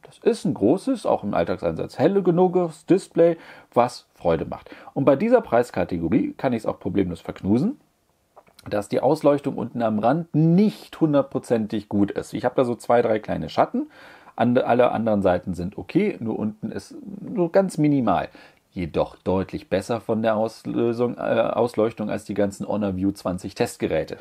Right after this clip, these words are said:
will ich an dieser Stelle mal sagen. Die haben da echt unten Probleme. Ah, das kann man bei dem Test.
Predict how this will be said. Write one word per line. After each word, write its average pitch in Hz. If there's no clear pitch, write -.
will 82
ich 73
an 82
dieser 87
Stelle 80
mal 73
sagen. 71
Die 69
haben 98
da 85
echt 87
unten 95
Probleme. 98
Ah, 95
das 143
kann 131
man 123
bei 123
dem 80
Test. -